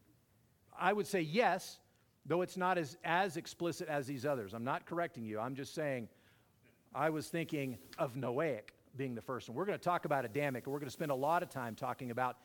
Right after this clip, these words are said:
the Adamic covenant, right? There is some question in many corners whether that is actually a covenant. I believe it is. I believe we can demonstrate that it is. But there are, there are those who question that. So maybe I could put it this way. What are the five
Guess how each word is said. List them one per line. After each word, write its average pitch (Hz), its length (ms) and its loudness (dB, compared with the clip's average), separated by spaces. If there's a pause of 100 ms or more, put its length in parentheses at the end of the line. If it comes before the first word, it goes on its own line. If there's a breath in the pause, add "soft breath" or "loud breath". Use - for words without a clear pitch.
(200 loud breath)
the 139 100 -2
Adamic 135 440 -2
covenant, 123 460 -4 (100)
right? 117 280 -6 (320 soft breath)
There 160 220 2
is 175 160 0
some 175 180 0
question 156 540 -2
in 143 260 -4
many 151 160 -2
corners 151 540 -2 (240 soft breath)
whether 160 320 0
that 147 200 2
is 120 100 -2
actually 139 360 0
a 107 60 -6
covenant. 117 480 -4 (280)
I 117 80 -6
believe 113 240 -4
it 113 80 -6
is. 185 300 -2
I 113 100 -10
believe 123 220 -6
we 127 80 -6
can 120 140 -6
demonstrate 131 500 -4
that 107 100 -8
it 101 80 -8
is. 131 260 -4 (400 soft breath)
But 127 220 -4
there 135 120 0
are, 131 260 0
there 143 140 2
are 135 100 4
those 151 280 2
who 143 80 -4
question 160 360 -2
that. 131 200 -2 (360 soft breath)
So - 100 -4
maybe 202 320 6
I 185 100 6
could 156 200 -2
put 175 180 4
it 147 200 -2
this 175 220 0
way. 143 160 2
What 180 260 2
are 160 140 2
the 147 100 -2
five 165 600 4